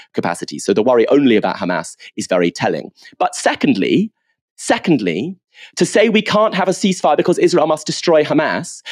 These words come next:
when Hamas operates through a network of underground tunnels, when that destruction means the blanket destruction of much life in Gaza, is to believe that there can be a military solution to an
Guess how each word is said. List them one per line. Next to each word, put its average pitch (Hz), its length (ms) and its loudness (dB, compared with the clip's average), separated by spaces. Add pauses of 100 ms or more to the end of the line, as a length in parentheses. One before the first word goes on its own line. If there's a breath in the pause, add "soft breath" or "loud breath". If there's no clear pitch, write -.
when 165 140 0
Hamas 185 320 -2
operates 175 380 2
through 180 100 4
a 151 40 4
network 160 340 0
of - 80 -2
underground 147 460 0
tunnels, - 540 -2 (200 loud breath)
when 165 160 2
that 214 240 0
destruction 175 560 0
means 170 260 6
the - 100 0
blanket 196 600 0
destruction 160 600 0 (280 loud breath)
of 170 160 0
much 180 380 0
life 196 400 2
in 180 220 4
Gaza, 190 580 2 (320 loud breath)
is 233 240 2
to 226 120 2
believe 208 480 6
that 190 140 2
there 175 120 4
can 180 200 0
be 175 160 4
a 165 100 4
military 185 480 2
solution 156 640 0 (180 loud breath)
to 175 120 2
an 170 120 0